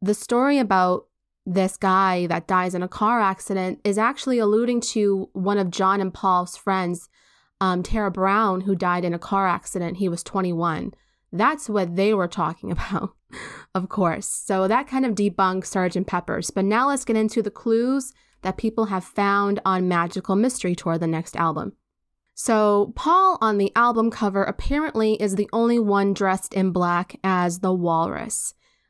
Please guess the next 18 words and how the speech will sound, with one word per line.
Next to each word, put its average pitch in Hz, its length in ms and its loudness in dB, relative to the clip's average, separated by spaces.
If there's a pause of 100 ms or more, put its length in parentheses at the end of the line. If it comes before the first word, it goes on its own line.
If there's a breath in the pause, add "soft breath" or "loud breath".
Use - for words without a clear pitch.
(300)
And 233 140 4
then 269 260 4
if 233 200 0
you 226 100 4
flip 214 380 -4
the 220 200 0
album 190 360 2
cover 190 400 -2
upside 180 560 -2
down, 196 480 2
the 185 100 0
stars 196 800 0
that 175 200 0
make 190 300 0
up 180 220 -4
the 180 100 0
word 175 400 0 (160)
Beatles 175 640 0